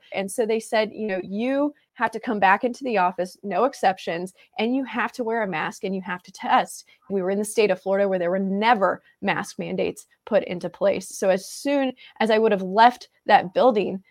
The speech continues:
um, I could have gone anywhere else and, um, you know, not had to wear a mask. So I just asked, "Can I continue to work from home until my baby's born?" I was in my third trimester, just starting to be in my third trimester.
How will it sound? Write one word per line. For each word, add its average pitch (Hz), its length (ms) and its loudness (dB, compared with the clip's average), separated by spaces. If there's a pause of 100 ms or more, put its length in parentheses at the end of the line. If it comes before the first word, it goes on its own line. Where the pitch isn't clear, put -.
(120)
um, 185 320 2
I 208 80 0
could 214 100 -2
have 202 80 0
gone 190 240 -2
anywhere 202 360 2
else 185 420 0 (240)
and, 185 480 -2 (120)
um, 190 380 -2 (120)
you 202 100 -2
know, 190 140 -2
not 196 240 0
had 196 140 -6
to 185 60 -2
wear 190 200 0
a 180 60 -2
mask. 208 360 -4
So 254 120 0
I 277 100 6
just 302 240 -2
asked, 254 400 0
"Can - 200 -8
I 247 120 -2
continue 277 680 -4
to 285 160 -2
work 196 300 0
from 214 160 -6
home 185 280 -6
until 196 200 -8
my 185 120 -2
baby's 202 420 0
born?" 185 260 -4
I 196 120 0
was 196 100 -2
in 240 140 2
my 190 120 0
third 190 240 -2
trimester, 185 480 -4
just 208 160 -4
starting 196 400 0 (100)
to - 100 -12
be 196 100 -2
in 190 80 -2
my 180 120 -4
third 190 220 -2
trimester. 196 560 -2